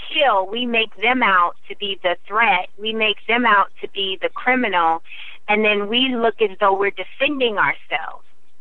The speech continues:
So that is their standard playbook. I don't care, you know, whether from Trayvon Martin, who just happened to be walking home, as long as you can portray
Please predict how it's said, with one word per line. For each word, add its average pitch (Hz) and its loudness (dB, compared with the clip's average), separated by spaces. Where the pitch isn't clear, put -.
So 208 6
that 247 4
is 262 -6
their 226 0
standard 254 0
playbook. 240 0
I 208 2
don't 254 0
care, 240 2
you 240 -4
know, 226 0
whether 220 0
from 226 -10
Trayvon 226 2
Martin, 226 2
who 220 -8
just 214 -2
happened 226 -2
to 226 -4
be 226 -6
walking 214 2
home, 226 4
as 202 0
long 240 4
as 269 -2
you 269 -4
can 254 0
portray 226 2